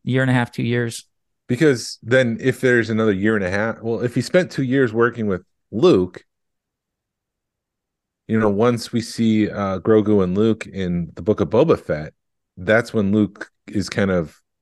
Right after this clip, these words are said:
Speaker 2: feeling that Grogu's heart's not into it, and he gives Grogu the choice, and that's when he takes off and he goes to Tatooine.
Speaker 1: Or there would at least be two years between the end of Book of Bo-, when Luke picks him up on the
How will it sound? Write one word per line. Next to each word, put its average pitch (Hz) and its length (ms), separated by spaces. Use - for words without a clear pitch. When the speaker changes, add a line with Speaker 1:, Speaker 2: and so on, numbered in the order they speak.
Speaker 2:
feeling 101 480
that 90 220
Grogu's 87 380
heart's 92 260
not 82 180
into 127 300
it, 120 180
and 95 140
he 90 80
gives 92 260
Grogu 87 360
the 73 100
choice, 113 500
and 87 260
that's 90 200
when 90 100
he 80 120
takes - 320
off 82 280
and 78 80
he 76 60
goes 78 340
to 78 380
Tatooine. 92 680
Speaker 1:
Or 165 120
there 208 140
would 208 120
at 196 100
least 214 280
be 214 140
two 226 220
years 180 400
between 147 520
the 139 80
end 160 300
of 139 300
Book 151 180
of 131 100
Bo-, 143 120
when 143 340
Luke 165 300
picks 180 240
him 160 140
up 147 280
on 139 280
the 131 320